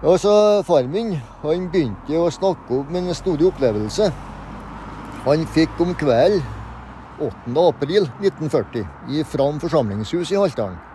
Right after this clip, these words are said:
Det forsamlingshuset, det lå som nærmeste nabo til Grøt skole, det som nå er erstattet av Haltdalen oppvekstsenter.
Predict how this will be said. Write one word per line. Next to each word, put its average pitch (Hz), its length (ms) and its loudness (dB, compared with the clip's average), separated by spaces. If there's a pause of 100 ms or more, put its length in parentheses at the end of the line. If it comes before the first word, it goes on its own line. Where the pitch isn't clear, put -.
(960)
Det 151 220 4
forsamlingshuset, 131 1040 0 (220)
det 139 160 0
lå 139 80 4 (100)
som 160 240 -4
nærmeste 147 560 0
nabo 131 320 2
til 156 220 0
Grøt 139 340 0
skole, 170 380 2 (880)
det 147 180 2
som 156 220 -4
nå 131 80 2
er 151 240 4
erstattet 104 340 -4
av 139 160 2
Haltdalen 127 540 -2
oppvekstsenter. 104 580 -8